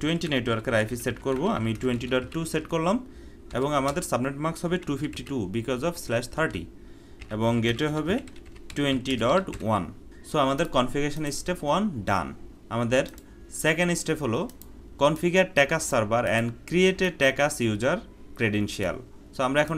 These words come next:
ট্র্যাকার সার্ভার কনফিগারেশন করব এবং একটা ইউজার ক্রেডেনশিয়াল ক্রিয়েট করব। So, এটা হলো আমাদের ট্র্যাকার সার্ভার। আমরা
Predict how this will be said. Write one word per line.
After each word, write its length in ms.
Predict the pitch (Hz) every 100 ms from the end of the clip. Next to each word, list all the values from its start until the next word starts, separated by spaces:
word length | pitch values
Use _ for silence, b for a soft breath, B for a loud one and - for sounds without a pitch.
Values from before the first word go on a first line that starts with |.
| -
ট্র্যাকার 260 | 127 156 156
সার্ভার 220 | 165 175 151
কনফিগারেশন 440 | 131 143 147 160 160
করব 160 | 160 165 269 B B B - 131
এবং 120 | 143 135
একটা 140 | - 147
ইউজার 260 | 151 165 170 -
ক্রেডেনশিয়াল 520 | 123 120 117 160 220 269 - -
ক্রিয়েট 240 | 117 101 - 98
করব। 160 | 80 73 - - - -
So, 60 | 104 107
এটা 100 | 151
হলো 80 | 156 156
আমাদের 180 | 156 156
ট্র্যাকার 260 | 143 156 -
সার্ভার। 280 | 151 160 233 - B B B B - 110
আমরা 180 | 110